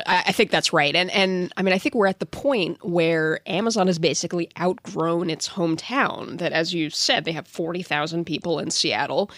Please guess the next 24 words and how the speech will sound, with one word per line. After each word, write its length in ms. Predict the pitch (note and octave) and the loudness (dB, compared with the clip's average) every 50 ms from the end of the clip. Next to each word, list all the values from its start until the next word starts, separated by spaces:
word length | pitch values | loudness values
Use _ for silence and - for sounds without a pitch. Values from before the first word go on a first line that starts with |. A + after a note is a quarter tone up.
| - - - - _ | -20 -20 -20 -16 _
There's 240 | - F#3 F#3 F3+ F3+ - _ _ _ _ _ - | 2 4 4 4 2 -4 _ _ _ _ _ -8
a, 280 | - C#3 - G2+ - G#3 | -6 -4 -2 0 0 0
a 40 | |
good 240 | G#3 F#3 C4 B3+ G3+ | 0 4 2 2 4
deal 220 | F#3+ G#3 G3+ F#3 F3+ | 6 4 6 6 6
of 60 | E3 | 4
anxiety 720 | D#3+ D#3 D#3+ D#3+ - D#3+ D3+ D#3+ E3+ E3 D#3+ D#3+ D3+ D3+ C#3+ | 2 2 2 2 2 2 4 4 6 4 4 4 2 2 0
in 140 | D3+ D#3+ D#3+ | 0 0 0
the 80 | E3 | -2
city 260 | F3 - F3+ E3+ E3+ E3 | -2 0 2 2 2 2
of 60 | D#3+ | 2
Seattle 460 | - - D#3+ F3 - E3 D#3+ D#3+ D#3+ | 0 -4 -4 -2 -2 -2 0 0 0
about 260 | D#3+ - D#3 D#3 - - - - - - _ F3 | 0 0 -2 -4 -6 -10 -20 -20 -20 -8 _ 0
Amazon 280 | F3 E3+ D#3+ E3 D#3 | 2 2 2 0 -2
kind 140 | D#3 E3+ D#3 | -2 -2 -2
of 200 | D#3 D#3 D#3 D#3 | -2 -2 -2 0
gobbling 440 | F#3+ F3+ E3 E3 - F#3 E3+ E3 E3 | 2 4 4 4 4 2 2 2 2
up 200 | D#3+ D#3+ - - - | 2 0 0 0 0
all 160 | G3 D#3+ D#3+ | 2 2 2
the 100 | - E3+ | 2 -2
prime, 760 | _ - - - - E3+ D#3 D#3+ E3 E3 D#3+ D#3+ D#3+ F#3 - _ - | _ -8 -6 0 2 2 4 2 2 0 -4 -6 -8 -10 -12 _ -18
uh, 120 | - - - | -16 -16 -8
real 220 | - G#3+ C4 C4+ C4+ | -2 -2 0 0 2
estate. 600 | C4+ - - B3 A#3 A3 G#3+ G#3+ G#3+ G#3 G#3 | 2 4 4 6 6 8 8 8 6 4 0